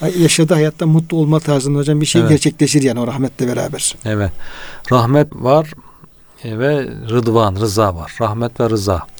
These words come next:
Speaker 2: Bu kazançlı olan kimselere iki şey vaat ediliyor hocam. İki büyük mükafat. Bunları müjdeliyor Cenab-ı Hak. "Sizlere rahmet var." diyor, "rıza var." diyor. Cenab-ı Hak,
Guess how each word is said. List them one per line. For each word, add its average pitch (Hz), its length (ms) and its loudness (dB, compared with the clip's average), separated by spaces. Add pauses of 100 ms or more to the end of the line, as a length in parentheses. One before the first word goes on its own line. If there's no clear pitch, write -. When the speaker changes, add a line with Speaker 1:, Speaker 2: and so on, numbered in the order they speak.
(520)
Speaker 2:
Bu 117 140 2
kazançlı 113 500 0
olan 110 200 0
kimselere 113 500 -4
iki - 200 -2
şey 107 240 4
vaat 95 220 -2
ediliyor 92 260 -4
hocam. 113 200 -4
İki 127 440 0
büyük 117 320 2 (920)
mükafat. 117 640 2 (720)
Bunları 120 400 0
müjdeliyor 117 460 4
Cenab-ı 98 380 -2
Hak. 113 160 -2
"Sizlere 120 640 0
rahmet 113 440 0
var." 131 220 0
diyor, 135 220 0 (540)
"rıza 113 360 2
var." 82 260 -12
diyor. - 140 -20 (800)
Cenab-ı 120 400 2
Hak, 123 300 -2